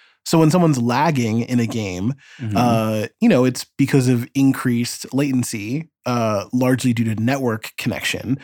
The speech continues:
Speaker 1: But you can also have controller input lag,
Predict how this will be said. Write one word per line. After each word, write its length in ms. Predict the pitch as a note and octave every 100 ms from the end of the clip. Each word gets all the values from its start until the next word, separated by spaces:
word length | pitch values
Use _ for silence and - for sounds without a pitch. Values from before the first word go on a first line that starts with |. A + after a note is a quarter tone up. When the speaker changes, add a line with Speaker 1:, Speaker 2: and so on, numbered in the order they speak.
| - - -
Speaker 1:
But 100 | C3+
you 80 | C#3
can 120 | D3
also 320 | C#3 D3 D#3
have 520 | C3+ C#3 A#2 A#2 A2+ - _ -
controller 640 | - B2+ - D3 C#3 B2+ A#2+
input 340 | E3+ F3 B2+ G#2
lag, 520 | G2+ E2 D2+ G#2+